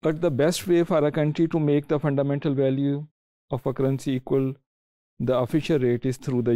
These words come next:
use of monetary policy। ये इक्वेशन अगर आप देखें, इस पर हम पहले भी बात कर चुके हैं कि नॉमिनल जो एक्सचेंज रेट है, this is equal to the real exchange rate multiplied by the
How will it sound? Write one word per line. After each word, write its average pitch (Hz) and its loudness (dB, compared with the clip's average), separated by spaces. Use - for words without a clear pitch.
use 110 2
of 123 -2
monetary 110 0
policy। 101 -6
ये 160 0
इक्वेशन 185 0
अगर 135 2
आप 123 2
देखें, 131 -2
इस 135 -6
पर 143 -2
हम 139 -4
पहले 143 0
भी 151 2
बात 123 -2
कर 123 -2
चुके 143 -8
हैं 147 -6
कि 160 -2
नॉमिनल 185 2
जो 185 2
एक्सचेंज 175 0
रेट 175 2
है, 143 4
this 156 -2
is 160 2
equal 170 0
to 175 4
the 143 0
real 139 2
exchange 165 -4
rate 175 0
multiplied 156 2
by 139 2
the 135 0